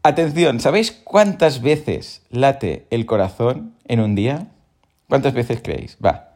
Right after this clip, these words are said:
Cacón, cacón, cacón. ¿Cuántas en un día? Venga, va.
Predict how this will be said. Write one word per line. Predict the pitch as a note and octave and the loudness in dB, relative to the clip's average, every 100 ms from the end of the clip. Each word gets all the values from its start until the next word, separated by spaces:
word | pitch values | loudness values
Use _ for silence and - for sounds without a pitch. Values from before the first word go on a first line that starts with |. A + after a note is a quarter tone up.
| _ _ _ | _ _ _
Cacón, | A2 G#2 G2 F#2+ F#2+ - _ _ | -8 -2 0 0 -4 -12 _ _
cacón, | - F2 G2+ F2+ F#2+ A2 _ _ _ | -12 -6 -4 -2 -4 -10 _ _ _
cacón. | - G2 G2+ - - | -10 -6 -6 -6 2
¿Cuántas | C#3+ G#2 F2 | 2 2 -2
en | B2+ | 0
un | C3 | 2
día? | G2 D#2 - _ _ | 2 -2 -6 _ _
Venga, | B2+ A#2 | 0 4
va. | B2 G2+ - | 6 4 -2